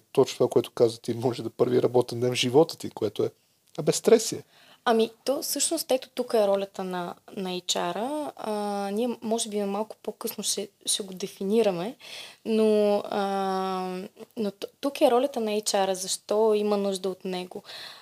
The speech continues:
Speaker 2: Ами, а, при едни равни условия, а, хората, а, всъщност имат различни проявления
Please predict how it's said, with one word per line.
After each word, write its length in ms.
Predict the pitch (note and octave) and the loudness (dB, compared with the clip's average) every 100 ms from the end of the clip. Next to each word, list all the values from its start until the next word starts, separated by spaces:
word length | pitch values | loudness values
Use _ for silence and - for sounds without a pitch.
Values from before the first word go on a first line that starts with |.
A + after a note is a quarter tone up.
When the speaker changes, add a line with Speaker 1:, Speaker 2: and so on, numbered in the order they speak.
| - | -4
Speaker 2:
Ами, 420 | G#3+ G#3 G3+ G3+ - | -2 0 0 -2 -2
а, 300 | G3+ G3 F#3+ - | -4 -4 -8 -6
при 220 | G#3 G#3+ - | -4 -4 -2
едни 340 | G#3+ C#4+ C#4+ | 0 2 6
равни 320 | B3 B3+ B3 | 6 4 0
условия, 640 | G3+ - G#3 F#3+ F#3 F#3 D#4 F4+ E4+ _ - | -4 -2 2 2 0 -6 -4 -6 -8 _ -6
а, 840 | A#3 A#3 A#3 A3+ A3+ A3 A3 A3+ - | -2 0 -2 -2 -2 -2 -2 -4 -6
хората, 540 | - B3+ B3+ A#3 C4+ C#4 D4 C#4+ C#4 C4+ C4 - | 0 2 2 0 -2 0 0 0 -2 -4 -6 -6
а, 160 | A#3 | -6
всъщност 640 | A#3 B3 - B3+ B3 - B3+ | -6 -4 -4 -4 -6 -2 -2
имат 300 | A#3+ B3 B3 | -2 -2 -2
различни 380 | A#3 A#3 - | -2 -2 -6
проявления 640 | A#3 A#3 A3+ G#3 F#3 E3 | -6 -4 -4 -2 -4 -4